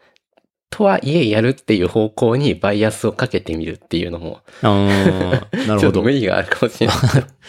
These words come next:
Speaker 2: あえて真似をしていく。
Speaker 1: うん。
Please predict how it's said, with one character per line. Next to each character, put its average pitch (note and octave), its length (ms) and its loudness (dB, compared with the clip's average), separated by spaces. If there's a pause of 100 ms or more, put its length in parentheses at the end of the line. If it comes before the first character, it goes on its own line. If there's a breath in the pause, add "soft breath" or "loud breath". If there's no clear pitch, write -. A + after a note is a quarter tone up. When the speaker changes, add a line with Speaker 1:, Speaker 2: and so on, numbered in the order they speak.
(380 loud breath)
Speaker 2:
あ D3 120 2
え C#3 60 2
て G#2 140 0
真 G2 160 2
似 G2+ 80 2
を G2+ 100 2
し - 80 -8
て G2 80 -2
い F#2 80 -2
く。 F#2+ 240 -10 (380)
Speaker 1:
う G2+ 60 -8
ん。 F#2 400 -8